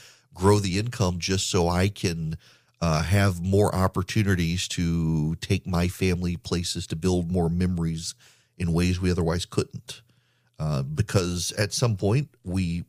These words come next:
we think this medicine she's on will stop working. And all the things we have prepared ourselves for on multiple occasions to deal with,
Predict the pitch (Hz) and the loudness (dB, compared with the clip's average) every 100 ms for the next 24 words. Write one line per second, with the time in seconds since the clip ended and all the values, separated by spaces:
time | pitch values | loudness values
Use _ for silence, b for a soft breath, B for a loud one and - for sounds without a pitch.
0 | 82 92 - - 90 123 - 104 85 - | -6 -6 -6 -4 -4 -4 -8 -4 -4 0
1 | 90 85 - 92 98 107 123 120 - 131 | 0 0 -4 -6 -2 0 0 0 -4 -6
2 | - - - 110 - _ _ _ _ _ | -4 -8 -8 -16 -18 _ _ _ _ _
3 | _ _ _ _ _ _ _ _ B B | _ _ _ _ _ _ _ _ B B
4 | B B - 92 90 95 113 123 120 131 | B B -2 0 2 4 4 2 2 2
5 | 120 123 113 110 101 - 104 104 98 90 | 0 0 2 4 4 2 0 2 2 2
6 | 90 95 90 95 98 95 82 85 - 90 | 0 0 0 -2 0 0 0 -2 -2 -2
7 | 90 - 82 80 85 95 - - - 78 | -2 0 -2 0 -4 -4 -6 -8 -8 -2
8 | 71 71 73 - | 0 0 -2 -4